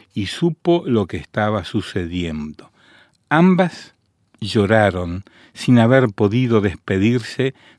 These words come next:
de su esposo y padre. Estos dos hombres murieron como muchas personas en el mundo de un ataque al corazón.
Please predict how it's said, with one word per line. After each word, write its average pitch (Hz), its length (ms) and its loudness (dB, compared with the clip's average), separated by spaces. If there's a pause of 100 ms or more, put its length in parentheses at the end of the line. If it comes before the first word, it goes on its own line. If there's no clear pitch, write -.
de 101 160 -4
su - 160 -8
esposo 117 640 -2
y 104 100 -4
padre. 76 560 -14 (880)
Estos 110 400 0
dos 104 240 -2
hombres 120 560 -2 (540)
murieron 113 720 4
como 90 280 -2
muchas 110 440 0
personas 98 760 -2
en 95 140 -2
el 95 120 0
mundo 98 520 2 (400)
de 87 220 -6
un 127 260 2
ataque 104 580 -2 (220)
al 90 240 -6
corazón. - 720 -8